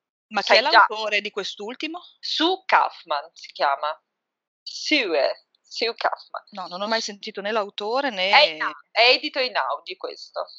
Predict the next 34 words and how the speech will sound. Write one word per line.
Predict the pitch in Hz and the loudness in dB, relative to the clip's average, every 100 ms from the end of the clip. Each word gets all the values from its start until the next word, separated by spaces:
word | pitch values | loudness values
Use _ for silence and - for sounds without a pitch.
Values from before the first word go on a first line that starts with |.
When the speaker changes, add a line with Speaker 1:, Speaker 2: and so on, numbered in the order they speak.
| - | -20
Speaker 1:
Quindi | - 208 | -8 -4
costa | 185 - | -4 -2
anche | 185 180 | -4 -6
poco, | - 160 - 175 | -6 -8 -6 0
<laughs> | |
beh. | 220 - - - - - - - - | 2 4 4 2 -2 -6 -12 -16 2
Speaker 2:
No, | 403 349 | 4 4
secondo | 381 427 440 539 | 2 0 4 6
me | |
lo | 415 269 | 4 4
trovi | 269 269 | 2 2
usato | 302 359 349 | 4 4 4
sul | - 320 | -4 -6
libraccio, | 311 220 156 - 214 | -2 2 2 0 -6
perché | 214 247 | -6 -6
ci | 247 | -8
stavo | - 269 277 | 0 2 4
guardando | 262 269 269 285 339 359 392 | 4 4 6 6 6 2 4
e | 220 180 180 | 4 4 0
si | - - | -6 2
trova | 180 156 160 | 4 4 2
usato. | 170 151 - 175 - _ - | 0 0 -2 -8 -10 _ 0
Speaker 1:
Hai | 233 | 2
detto | 254 285 285 320 | 2 0 -2 -4
libraccio | 254 220 302 - | 0 2 2 0
e | 254 | -4
non | 254 | -2
eBay? | 240 175 170 330 415 - _ - - - - - _ _ _ | -2 0 0 -2 -4 -10 _ -20 -20 -18 -16 -16 _ _ _
Che | 214 | 0
Speaker 2:
Io | |
Speaker 1:
ultimamente | 339 247 247 - 359 | 2 4 2 0 -4
tu | 269 285 | -10 -10
s-, | - - - | -12 -18 -18
tu | - | -2